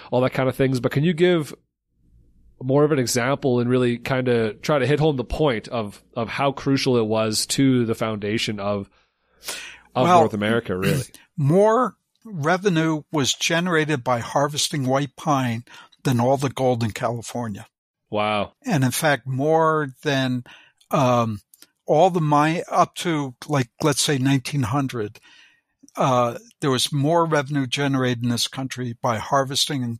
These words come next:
Speaker 2: and milling and selling white pine than all the mining that had been done up to then and all the harvesting of wheat that had been done up to then.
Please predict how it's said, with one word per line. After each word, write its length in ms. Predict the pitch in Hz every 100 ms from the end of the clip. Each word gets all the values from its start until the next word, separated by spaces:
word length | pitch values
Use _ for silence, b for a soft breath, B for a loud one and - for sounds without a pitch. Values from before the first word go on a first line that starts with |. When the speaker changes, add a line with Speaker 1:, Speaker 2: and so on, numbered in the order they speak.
| -
Speaker 2:
and 320 | 147 123 123
milling 440 | 127 127 127 123 123
and 180 | 107
selling 540 | - - 135 117 117 117 -
white 280 | 127 123
pine 420 | - 156 127 107 117 B B B B _
than 180 | 143 127
all 300 | 156 165 151
the 80 | 170
mining 440 | 139 139 139 131
that 140 | 120 117
had 200 | 131 117
been 160 | 127
done 220 | 110 139 151
up 120 | 135
to 100 | -
then 340 | 135 127 131 - 196
and 120 | 147
all 300 | 143 147 151
the 140 | 139
harvesting 640 | - 143 135 123 - 143 120
of 200 | 107 117
wheat 280 | 120 117 - _ _ _ _ _ _ -
that 80 | 135
had 160 | 113
been 180 | 113 117
done 240 | 113 107 107
up 120 | -
to 120 | -
then. 260 | 101 -